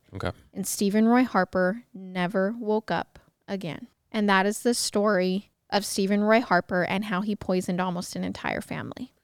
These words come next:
Speaker 1: So he killed the nephew and Sandy's husband.
Speaker 2: Yep. And then
Speaker 1: It's messed up. That's
Speaker 2: gave
Speaker 1: insane.
Speaker 2: lasting problems to both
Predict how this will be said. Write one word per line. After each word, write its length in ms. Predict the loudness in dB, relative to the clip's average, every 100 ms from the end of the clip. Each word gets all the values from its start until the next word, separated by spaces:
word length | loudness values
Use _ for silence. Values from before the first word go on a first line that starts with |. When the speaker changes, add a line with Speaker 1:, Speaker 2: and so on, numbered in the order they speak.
| _ _ _
Speaker 1:
So 220 | 0 2
he 80 | 2
killed 220 | 2 2
the 80 | 4
nephew 460 | 6 4 4 4 4
and 640 | 4 4 6 4 2 -2 -10 _ _
Sandy's 380 | -8 -2 0 0
husband. 320 | 0 0 -2 -4 _ -10
Speaker 2:
Yep. 240 | -4 -4 -6 _
And 200 | -4 0
then 360 | 0 0 -2 -6 _ _ _ _
Speaker 1:
It's 120 | -6
messed 280 | -4 0 2
up. 160 | 2
That's 160 | 0 2
Speaker 2:
gave 180 | 4 8
Speaker 1:
insane. 60 |
Speaker 2:
lasting 480 | 8 8 6 2 0
problems 760 | 2 4 4 4 2 0 -4 -6
to 160 | -2 -2
both 440 | 2 2 0 -6